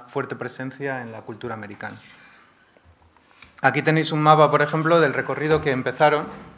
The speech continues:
en Nauvoo, lo tenéis ahí en esa esquina, era el asentamiento que tenían en Mississippi, empezaron a andar todo por, por Iowa, pararon en Winter Quarters, que ahora es un barrio de, de Omaha, la ciudad más grande de Nebraska,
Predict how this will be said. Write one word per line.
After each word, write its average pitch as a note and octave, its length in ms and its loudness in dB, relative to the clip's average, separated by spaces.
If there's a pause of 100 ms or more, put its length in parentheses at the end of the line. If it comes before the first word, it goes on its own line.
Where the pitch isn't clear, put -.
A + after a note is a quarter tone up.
(360)
en C3 160 -8
Nauvoo, D3+ 500 -4
lo C#3 80 -10
tenéis C#3+ 300 -8
ahí C#3+ 120 2
en C#3 80 0
esa C#3 160 -2
esquina, D#3+ 440 0
era C3+ 180 4
el C3+ 60 6
asentamiento C3+ 520 0
que C3 80 -6
tenían C3+ 320 -2
en C3+ 80 -2
Mississippi, F3 680 -4
empezaron D3 500 -6
a - 20 -6
andar D3 300 -4
todo C#3+ 240 -8
por, D3 160 -8 (220)
por D3 120 -8
Iowa, F3 520 -4 (360)
pararon D3+ 360 6
en C#3+ 180 0
Winter D#3 300 2
Quarters, E3+ 640 0 (100)
que C#3 100 -2
ahora C#3 220 4
es C#3 140 -4
un C3+ 140 -2
barrio C3+ 340 2
de, C3 300 -2
de C3 340 -2
Omaha, D#3+ 440 0
la B2 140 -6
ciudad B2+ 240 -4
más C3 180 -6
grande C3 220 -4
de B2+ 80 -6
Nebraska, D3+ 560 -4